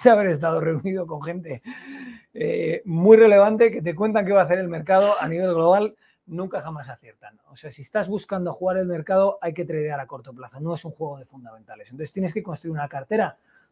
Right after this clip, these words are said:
donde tenga resiliencia en tus retornos, donde los retornos no estén correlacionados entre sí. Eh, los retornos de T M O, de Microsoft, de Willis, em,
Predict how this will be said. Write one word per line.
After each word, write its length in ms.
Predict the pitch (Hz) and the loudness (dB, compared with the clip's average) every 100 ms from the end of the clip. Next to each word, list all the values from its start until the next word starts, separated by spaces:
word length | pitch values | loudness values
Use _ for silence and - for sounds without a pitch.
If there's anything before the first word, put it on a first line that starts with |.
| _ | _
donde 200 | 135 131 | -16 -16
tenga 360 | - 233 254 | 2 6 8
resiliencia 520 | 214 175 180 170 156 151 | 8 8 2 -2 -2 -6
en 60 | |
tus 120 | 139 | -6
retornos, 400 | 135 131 208 214 | -6 -2 0 2
donde 220 | 165 156 151 | 0 0 0
los 160 | 151 | 0
retornos 640 | 151 147 233 269 180 - - _ - | 0 6 6 6 2 -6 -16 _ -2
no 140 | 170 | 2
estén 240 | 175 214 190 | 4 6 6
correlacionados 680 | 190 175 156 160 170 160 | 6 6 4 2 0 -2
entre 240 | 160 151 147 | -4 -6 -4
sí. 360 | 220 240 269 _ _ _ _ | 0 0 -2 _ _ _ _
Eh, 200 | 160 151 | -6 -4
los 180 | 147 156 | -2 -2
retornos 460 | 156 156 202 220 180 | 0 2 2 0 0
de 260 | 180 170 - _ | -2 -2 -10 _
T 160 | - 175 | 0 0
M 120 | 165 | 4
O, 420 | 202 214 208 214 _ | 4 4 2 -4 _
de 140 | 175 | -12
Microsoft, 720 | 156 156 160 151 208 208 208 - _ _ _ | -10 -10 -10 -10 -6 -4 -6 -10 _ _ _
de 140 | 156 | -10
Willis, 600 | 156 226 202 214 220 - _ _ _ | -4 -2 -2 -4 -6 -12 _ _ _
em, 760 | - 160 156 151 147 147 143 170 | -10 -6 -6 -6 -8 -8 -10 -14